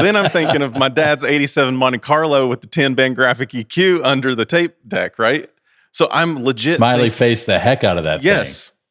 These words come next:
Speaker 1: I'm legit thinking,
Speaker 2: <laughs>
Speaker 1: do they, do they make these still? Like, is that a thing? I, I don't know. I don't know what I don't know. I don't get Crutchfield magazine like a lot of seventeen-year-olds, you know? I don't, I don't know. So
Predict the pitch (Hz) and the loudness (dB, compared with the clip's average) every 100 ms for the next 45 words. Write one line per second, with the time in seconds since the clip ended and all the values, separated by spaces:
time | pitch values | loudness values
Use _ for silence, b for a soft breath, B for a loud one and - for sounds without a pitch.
0 | - 151 160 147 123 160 143 156 156 139 | -2 -2 0 -2 0 0 0 -2 -2 0
1 | 127 113 113 - 151 175 165 - 127 117 | 0 -2 -4 -4 -2 -2 -4 -4 -2 -2
2 | 104 104 147 - 208 202 - 220 233 233 | -2 -4 -6 -8 -6 -6 -4 -2 0 0
3 | 226 123 101 135 117 143 107 - 175 196 | -2 -2 -4 -6 -4 -4 -6 -6 -4 -4
4 | 196 131 139 123 123 120 104 92 57 - | -4 -6 -4 -2 -4 -4 -4 -4 -6 -12
5 | - 113 127 123 127 123 123 113 117 117 | -8 -6 -4 -2 -2 0 -2 -2 -2 -2
6 | 120 B B B - 131 127 131 - - | -6 B B B -4 -4 -2 -4 -4 -6
7 | 117 - 120 113 110 117 117 120 110 104 | -6 -4 -4 -2 -2 -4 -4 -4 -2 -4
8 | 101 113 117 113 - 110 98 131 110 98 | -4 -4 -2 -2 -2 -4 -4 -6 -6 -4
9 | 90 92 107 110 113 117 123 110 120 117 | -6 -6 -6 -2 0 -2 -4 -4 -2 -2
10 | 98 _ B B B - 147 131 123 117 | -4 _ B B B -4 2 2 2 -2